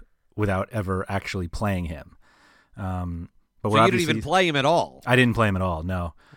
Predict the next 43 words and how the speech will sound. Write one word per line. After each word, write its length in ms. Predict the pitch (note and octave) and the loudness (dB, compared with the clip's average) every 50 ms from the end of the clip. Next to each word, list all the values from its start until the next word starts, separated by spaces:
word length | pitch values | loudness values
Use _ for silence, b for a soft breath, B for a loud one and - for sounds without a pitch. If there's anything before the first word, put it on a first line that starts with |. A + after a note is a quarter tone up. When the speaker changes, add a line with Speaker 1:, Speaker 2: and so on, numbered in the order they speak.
| B B B | B B B
Speaker 1:
Um, 520 | G2 G2 G2 F#2+ F#2 F2+ F2+ F2+ F2+ F#2+ _ _ _ _ _ _ _ _ _ - | -6 -4 -2 -2 -2 -2 -4 -6 -8 -8 _ _ _ _ _ _ _ _ _ -2
we're 80 | A2 A2 | 2 2
obviously 320 | A#2 A#2 A#2 - - A#2 | 2 2 2 -2 -4 -4
talking 360 | - - A2 G#2 - A#2+ G2+ | 0 0 0 0 0 -4 -6
about 260 | G2+ F2 G2 F2+ - | -4 -4 -4 -6 -6
Kennedy, 540 | - - B2 A2+ G#2 F#2 E2+ E2 D#2 F2 F#2 _ _ - | -4 -2 0 0 0 -2 -4 -8 -10 -12 -14 _ _ -8
who 220 | - A2 G2+ G2 | -6 -4 -4 -2
we 120 | F#2+ F#2+ F#2+ | -4 -6 -6
talked 300 | - - A2+ G#2+ - - | -4 -2 -4 -2 -2 -6
about 320 | G2 G2 F#2+ F#2 F#2 F#2+ - | -4 -4 -2 -4 -4 -6 -8
on 400 | G#2+ G2 F#2 F2+ F2 F2 E2+ E2 b b b b b b b | -10 -10 -8 -6 -6 -6 -6 -8 b b b b b b b
Thursday 680 | - C#3+ D3+ D#3+ D3 A2+ G#2 G#2 G2 G2 G2 F#2+ G2 | -2 0 2 2 0 -2 -2 -2 -2 -2 -2 -4 -6
as 200 | F#2 F2+ F2 E2+ | -6 -8 -10 -10
the 60 | F#2+ | -8
guy 300 | E2+ G2 G2 G2 G2 G2 | -6 -4 -2 -2 -2 -2
we 140 | F#2+ F#2+ G2 | -4 -4 -6
would 100 | F#2+ F2 | -6 -6
be 120 | E2+ F#2+ | -8 -10
playing 320 | - - A2+ A2 G#2+ G#2+ G2+ | -8 -6 -4 -4 -2 -4 -4
from 160 | - A2 G2+ | -6 -6 -6
that 160 | G2 F#2+ F2 | -6 -6 -6
game 280 | - B2+ A#2+ A#2+ A#2+ A#2 | -4 -4 -2 -2 -2 -4
because 300 | G2+ F#2+ - - G2+ F2+ | -4 -6 -6 -8 -8 -8
he's 140 | F#2 E2+ F2 | -8 -10 -10
on 120 | E2+ E2 | -10 -10
set 240 | - - A#2 G#2+ - | -6 -6 -6 -6 -4
pieces 480 | - A2+ G#2 G2 - A2 G#2+ G2+ F#2 | -4 -4 -4 -4 -6 -6 -8 -6 -8
and 180 | F2+ E2 E2+ E2 B B B B B B B B B B B | -8 -10 -10 -12 B B B B B B B B B B B
Richie's 380 | - G#2 G#2+ - - A2 G#2 F#2 | -6 -6 -6 -4 -4 -6 -4 -4
not 200 | G2 F#2+ F#2 - | -4 -6 -6 -4
there 340 | A#2 A2+ A2 A2 G#2+ G#2+ A2+ | -4 -2 -2 0 -2 -2 -4
and 180 | G2+ G2 F2+ | -4 -8 -10
Shelvey 380 | - - A2+ G#2+ G#2 F2+ G2 F#2 | -8 -4 -2 -2 -2 -2 -4 -8
is 120 | F2 E2 - | -8 -8 -8
out, 320 | G2+ G2 G2+ G#2 G#2+ G2 _ - | -6 -4 -4 -4 -4 -8 _ -14
which 420 | A#2 G2 F#2+ F2+ - - - - | -10 -8 -8 -8 -10 -12 -16 -14
at 140 | - G#2+ - | -14 -14 -12
the 60 | - | -12
time 340 | - - A2 G2+ G2 F#2 F2+ | -10 -6 -4 -4 -4 -4 -4
we 180 | F2 F2+ F2+ F2 _ _ _ _ - _ _ _ _ _ _ _ - | -6 -8 -8 -10 _ _ _ _ -20 _ _ _ _ _ _ _ -14
recorded 340 | F#2+ - - C#3+ C#3+ C3 | -10 -2 -2 0 0 0
the 60 | A2 - | -2 0
podcast, 720 | - A2 G2 F#2+ F#2 - G#2+ F#2+ F#2 F2+ - - - | 0 0 0 0 -2 -4 -4 -4 -4 -6 -8 -12 -20